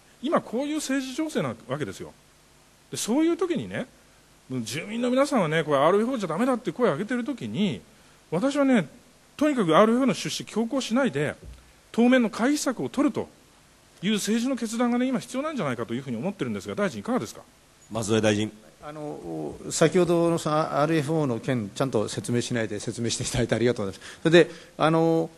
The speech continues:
Speaker 3: 議院内閣制ですから、我が国は。私は与党の合意に基づいて政府として対応するということを言っておりますんで、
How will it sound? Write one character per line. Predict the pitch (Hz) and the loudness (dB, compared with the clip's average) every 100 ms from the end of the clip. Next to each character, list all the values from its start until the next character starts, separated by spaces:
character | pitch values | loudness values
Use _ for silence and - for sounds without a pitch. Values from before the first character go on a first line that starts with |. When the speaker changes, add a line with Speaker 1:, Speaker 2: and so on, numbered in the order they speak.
| - - - - 156 156 123 | -18 -20 -12 -10 -8 -8 -4
Speaker 3:
議 | 165 | 0
院 | 190 | 2
内 | 214 214 | 2 4
閣 | 226 | 2
制 | - - 214 | 2 2 2
で | 156 | 0
す | - | -2
か | 120 | -2
ら、 | 113 | 0
我 | 117 127 | 0 -2
が | |
国 | 113 113 | -4 -4
は。 | 107 101 - | -4 -6 -10
私 | 120 160 - 190 | -6 -4 -2 2
は | 190 175 151 | 4 4 0
与 | 147 170 | 0 2
党 | 180 143 | 2 0
の | 120 | 0
合 | 135 135 | 0 0
意 | |
に | 139 | -2
基 | 135 131 | -4 -4
づ | 151 | -4
い | 165 | -2
て | 156 | -2
政 | - 143 | 0 -2
府 | - | -2
と | |
し | 127 | -6
て | 123 | -6
対 | 127 139 | 0 0
応 | 131 | 0
す | 160 | -4
る | 160 | -2
と | 131 | -2
い | |
う | 113 | -4
こ | |
と | 117 | -6
を | 110 | -8
言 | |
っ | - | -4
て | |
お | 147 | -4
り | 139 | -2
ま | 143 | -4
す | - | -6
ん | 107 | -2
で、 | 131 | 0